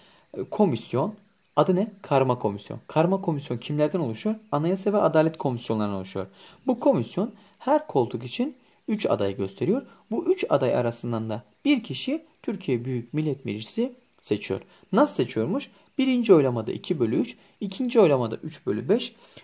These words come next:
Eğer çoğunluk sağlanmazsa en çok oy alan iki aday arasından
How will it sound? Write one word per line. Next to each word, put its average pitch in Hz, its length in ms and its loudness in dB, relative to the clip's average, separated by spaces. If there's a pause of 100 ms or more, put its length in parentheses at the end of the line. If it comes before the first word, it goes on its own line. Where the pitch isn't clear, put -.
Eğer 254 280 6
çoğunluk 127 400 0
sağlanmazsa 104 840 -2 (300)
en 254 220 4
çok - 360 0
oy 156 180 6
alan 113 280 2
iki - 260 0
aday 135 200 4
arasından 151 500 0